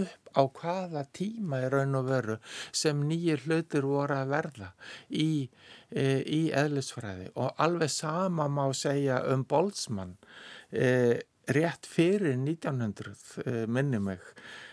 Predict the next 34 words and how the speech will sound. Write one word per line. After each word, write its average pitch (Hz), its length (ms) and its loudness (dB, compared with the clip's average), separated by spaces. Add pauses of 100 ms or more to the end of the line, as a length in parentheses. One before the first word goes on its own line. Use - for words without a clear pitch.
(120)
ef 120 180 2
ég 117 480 2
man 120 260 4
tíman 123 400 0
rétt, 107 340 -2
sem 127 200 -2
kom 139 300 2
með 139 140 0
safnaeðlisfræðina 110 1400 -4
eða 120 240 2
lýsa 143 480 -2
stórum 147 560 -2 (140)
safna 131 600 -2
af 117 60 -2
einhverjum 131 420 -6
hlutum. 175 420 -6 (800)
Og 127 380 10 (180)
það 170 500 0
þótti 156 380 2
mjög 147 320 2
byltingakennd 117 960 -2
hugmynd 107 540 0
og 131 300 2
það 131 160 0
voru 131 160 2
margir 127 520 0
sem 123 240 -4
voru 123 400 2
gre-, 135 240 -2
eh, 127 220 -2
greinilega 131 640 0
á - 60 -8
þeim 123 200 -4
tíma 120 360 -4